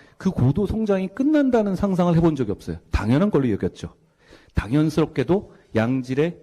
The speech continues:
일자리가 많았죠. 갑을이 바뀌어 있었어요.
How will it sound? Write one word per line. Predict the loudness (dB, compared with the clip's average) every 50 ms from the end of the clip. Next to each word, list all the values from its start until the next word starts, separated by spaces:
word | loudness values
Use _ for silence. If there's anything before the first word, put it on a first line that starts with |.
| -4
일자리가 | -2 0 0 0 0 0 0 0 0 0 -2 -2 -4
많았죠. | -4 -4 -2 -2 -2 -2 -4 -6 -10 -10 -10 -10 -10 _ _ _ _ _ _
갑을이 | -4 -2 -2 -2 -2 -4 -2 -2 0 0 0
바뀌어 | -2 -4 -4 -4 -2 -2 0 0
있었어요. | -2 -4 -8 -10 -10 -10 -10 -16 -16